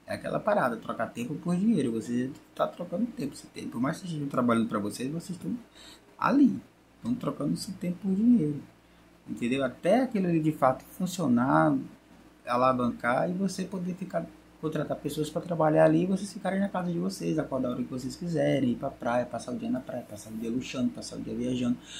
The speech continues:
passar o dia em casa assistindo até enjoar dessa vida <laughs> e caçar o que fazer. Entendeu? <clears throat> Hum,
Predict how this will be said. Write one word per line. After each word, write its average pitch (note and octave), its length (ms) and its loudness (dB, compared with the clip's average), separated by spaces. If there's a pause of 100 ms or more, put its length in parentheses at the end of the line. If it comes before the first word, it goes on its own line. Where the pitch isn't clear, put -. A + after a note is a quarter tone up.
(160)
passar C3 240 -2
o A#2+ 60 0
dia A#2+ 320 0
em B2 80 2
casa B2+ 280 -2
assistindo - 420 -4
até F3 240 -2
enjoar G3+ 320 4
dessa F3+ 240 -4
vida F#3 320 2 (380)
<laughs> - 380 -12
e F3 120 0
caçar E3+ 360 0
o D#3+ 60 0
que - 120 -12
fazer. E3 420 0 (600)
Entendeu? A#2+ 520 0 (380)
<clears throat> F#3 360 12 (1160)
Hum, C#2+ 600 0